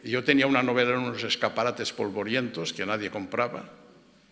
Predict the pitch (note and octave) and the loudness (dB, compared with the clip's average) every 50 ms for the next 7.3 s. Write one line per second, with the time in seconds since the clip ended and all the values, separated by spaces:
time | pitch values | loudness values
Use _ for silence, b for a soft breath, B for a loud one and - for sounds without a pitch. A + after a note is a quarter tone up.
0 | B B B B B B B B B B B B B B B B _ _ _ _ | B B B B B B B B B B B B B B B B _ _ _ _
1 | _ - C3+ B2 - C#3+ C3 C3 B2 C#3 D3+ D#3+ D#3+ - F3+ F3 - - C#3+ C#3 | _ -6 -4 0 2 2 4 6 8 8 6 6 4 0 -2 -4 -4 0 2 4
2 | C#3 C3+ - - D3+ C3+ C#3+ C3+ B2+ C3 C#3 A#2+ - - C3 A#2+ B2 A#2+ B2+ B2 | 4 4 4 2 -2 0 0 -2 0 0 0 0 0 0 -2 -2 0 0 0 2
3 | A#2+ A#2+ A2 G#2 G2+ G2+ F#2 F#2+ F#2 F2+ - - A2 A2 - G#2 - - A2 A2+ | 2 4 4 4 4 2 0 -4 -10 -12 -6 -4 -4 -2 -2 -4 -2 -2 -2 -2
4 | A#2 A#2 - D3 D3 - - C#3+ A#2+ G2 F#2+ - - - A2+ G2+ F#2+ F2+ - - | -2 0 -2 -2 -2 -2 0 0 0 0 2 0 2 2 2 2 0 -2 2 2
5 | B2 C#3+ D3+ A#2+ G#2+ G#2+ G#2+ G#2+ G#2+ G#2+ G#2 G#2 G2 G2 G2+ G2+ G2 F#2+ F#2+ F#2+ | 4 4 2 0 -2 -4 -4 -6 -6 -8 -8 -8 -6 -6 -4 -4 -4 -6 -6 -6
6 | F#2 F#2 - - - A#2 G2 - - G#2 G2 F#2 - A2 A#2 A2+ A#2+ A2+ - A2+ | -8 -10 -12 -12 -12 -12 -12 -8 -8 -8 -8 -8 -8 -8 -6 -6 -6 -6 -4 -4
7 | A#2 A2+ G#2+ A2 A2 A2 | -4 -4 -4 -4 -6 -8